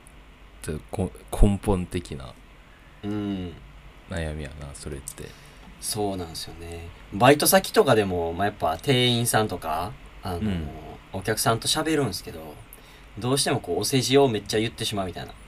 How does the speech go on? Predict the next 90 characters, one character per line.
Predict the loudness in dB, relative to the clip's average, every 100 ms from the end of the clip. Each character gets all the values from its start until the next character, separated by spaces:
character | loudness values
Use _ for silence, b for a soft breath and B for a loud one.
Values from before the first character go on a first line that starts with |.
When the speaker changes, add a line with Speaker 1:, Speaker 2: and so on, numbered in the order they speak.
| -18 -8
Speaker 2:
大 | -2 0
げ | 2
さ | 0 2
な | 0
く | 2
ら | 0 0
い |
ま | -2
で。 | -8 -12 -14 -20 -20 -14 -4
Speaker 1:
う |
ん。 | -2 -2 -4 -8 -12 -20 -10
Speaker 2:
「め | -6
っ | -4
ち | 2 2
ゃ |
い | 4
い |
で | 2
す | 2
ね」 | 0
み | 0
た | -6
い |
な。 | -8 -12 -16 -20 -20 -18 -16 -4
Speaker 1:
あ | 0
ー。 |
Speaker 2:
「で | 2
も | 2
そ | 2
れ | 2
最 | 0
高 | 2 4
っ |
す」 | 4 2
み | -2
た | -4
い |
な。 | -6 -12 -16 B B B -20 -20 -20 -20 10 12
で、 | 12
ま | 12
あ、 | 12
相 | 10
手 |
は | 6
多 | 6
分、 | 4 2 -4
ま | -6
あ、 | -6
絶 | -8 -4
対 | 0
嘘 | 2 2
や |
ん | 0
と |
思 | -2 0
っ |
て | 2
る | 12
か | 12
も |
し | 12 12
ん-、 | 10 2 -8
<laughs> | -12 -8
し | 0
ん |
な | 4 4
い |
け | 6
ど、 | 8 8 6 2 B B B -18
な |
ん | -12
か、 | -10 -10 -12 -8
な | 2
か | 2
な |
か | 2
正 | 2 2
直 | 2
に | -2
な | -2
れ | -2
な | -2
い |
ん |
で | -6
す | -10
よ |
ね。 | -14 -16 -18 -20 -20 -20 -20 -20 -20 -4
Speaker 1:
あ | 0
ー。 | 2 2 2 0